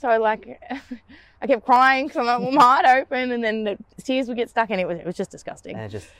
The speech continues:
Speaker 2: <laughs> it eventually just eased
Speaker 1: Yeah,
Speaker 2: off. And
Speaker 1: yeah.
Speaker 2: there wasn't anything more to it. It just ended up just going away. There was no
Speaker 1: Nah, I mean,
Speaker 2: nothing
Speaker 1: I've
Speaker 2: after
Speaker 1: still
Speaker 2: it.
Speaker 1: got, I've still got my bone bru-, the bone bruise is bru-, bruising still there.
Speaker 2: Mm-hmm.
Speaker 1: Um, there's still, like, a pool of dry blood. I can feel it under there.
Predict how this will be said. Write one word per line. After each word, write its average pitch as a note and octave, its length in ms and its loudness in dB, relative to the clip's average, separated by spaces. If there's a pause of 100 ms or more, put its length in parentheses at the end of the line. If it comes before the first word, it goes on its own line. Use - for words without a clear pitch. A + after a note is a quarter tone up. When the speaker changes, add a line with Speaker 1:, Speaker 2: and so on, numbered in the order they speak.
(120)
Speaker 2:
<laughs> - 260 -20
it B2+ 60 -8
eventually A#2 360 -6
just G#2 180 -14 (180)
eased F#3 280 -16
Speaker 1:
Yeah, A#3+ 220 4
Speaker 2:
off. G3 160 -2
And G3 180 -14
Speaker 1:
yeah. F3 420 -2
Speaker 2:
there B2+ 120 -2
wasn't A#2+ 200 -2
anything A#2 240 -10
more A2+ 180 -6
to A#2+ 120 -6
it. A2 40 -8
It - 20 -10
just G#2+ 160 -12 (280)
ended A2 180 -10
up G2+ 120 -12
just G#2 140 -18
going G#2+ 200 -8
away. G2+ 260 -8
There G2+ 100 -12
was G2+ 100 -18
no G2 240 -14 (420)
Speaker 1:
Nah, G3 260 0 (100)
I G3+ 100 0
mean, G#3 160 -2
Speaker 2:
nothing G#3 40 0
Speaker 1:
I've G#3 40 2
Speaker 2:
after G3 100 -4
Speaker 1:
still A3+ 200 6
Speaker 2:
it. G#3+ 60 0
Speaker 1:
got, G#3 260 4 (500)
I've G3 100 -2
still A3 220 2
got G3+ 220 4 (680)
my G#3+ 120 -6
bone F#3+ 320 2
bru-, G3 200 0
the F#3+ 120 -6
bone G3 220 2
bruise G3 240 -2
is F3 120 -10
bru-, - 220 -8
bruising F3+ 320 -8
still F3 220 -8
there. E3 280 -4
Speaker 2:
Mm-hmm. A#2 520 -14
Speaker 1:
Um, D#3 320 -6 (200)
there's F3+ 160 -6
still, F3 360 -4
like, D3 200 -14 (320)
a F3+ 80 -6
pool G3 320 -6
of E3+ 80 -12
dry E3 180 -2
blood. D#3+ 260 -6
I D#3+ 60 -8
can D#3+ 140 -18
feel E3+ 260 -6
it D#3 60 -6
under D#3+ 200 -10
there. D#3 360 -16